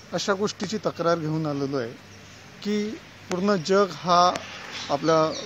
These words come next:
कोरोनाच्या संसर्गामुळे, अ, भयभीत झालेला असून सदरील या ठिकाणी आपण कोरोनाच्या, अ, याच्यामुळे, अ, प्रादुर्भावामुळे सर्वच प-, परेशान झालेले आहेत.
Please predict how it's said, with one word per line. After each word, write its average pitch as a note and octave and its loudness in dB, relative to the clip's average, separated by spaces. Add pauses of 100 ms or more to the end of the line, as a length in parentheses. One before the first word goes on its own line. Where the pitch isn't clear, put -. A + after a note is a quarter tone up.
(120)
कोरोनाच्या E3 2
संसर्गामुळे, D#3 -2 (480)
अ, C#3 2
भयभीत D3+ -2
झालेला D#3 0
असून D3+ -2 (680)
सदरील F3 0
या E3+ 4
ठिकाणी E3 -6
आपण F3+ -4 (400)
कोरोनाच्या, D#3+ 0 (680)
अ, B2 -2 (1120)
याच्यामुळे, D3+ 0 (440)
अ, C3+ -6 (100)
प्रादुर्भावामुळे E3+ 0
सर्वच E3+ -4
प-, D#3+ -2 (140)
परेशान E3 -4
झालेले D3+ -4
आहेत. C#3+ -4